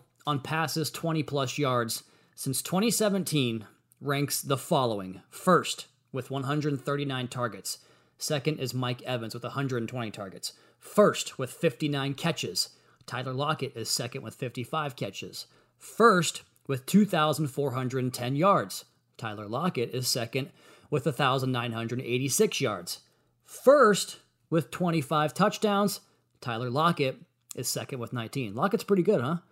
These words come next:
You might ask yourself, "Travis, what about the impact of Tyreek coming to a new team and a new quarterback? He had Patrick Mahomes, right?" Well, N F L research gave us some data points on that, too.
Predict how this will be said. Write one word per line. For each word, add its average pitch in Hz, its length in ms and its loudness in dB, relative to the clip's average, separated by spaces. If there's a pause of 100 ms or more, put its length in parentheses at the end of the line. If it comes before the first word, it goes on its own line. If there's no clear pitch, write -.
(340)
You 175 100 4
might 208 140 4
ask 185 240 4
yourself, 160 480 2
"Travis, 175 500 2 (160)
what 160 200 2
about 254 200 6
the 170 120 2
impact 156 380 0
of 147 120 -4
Tyreek 135 640 -2
coming 135 280 -2
to 143 140 -4
a 127 80 0
new 127 200 0
team 127 240 -2
and 139 60 -2
a 127 60 0
new 147 100 4
quarterback? 190 500 8
He 160 100 2
had 202 160 6
Patrick 165 300 2
Mahomes, 220 400 4
right?" 170 300 2 (640)
Well, 147 180 -2
N 175 80 0
F 208 160 2
L 185 140 4
research 151 500 0
gave 123 220 -4
us 143 100 0
some 147 180 0
data 117 220 -4
points 123 400 -6
on 127 300 -4
that, 127 320 -6
too. 220 340 4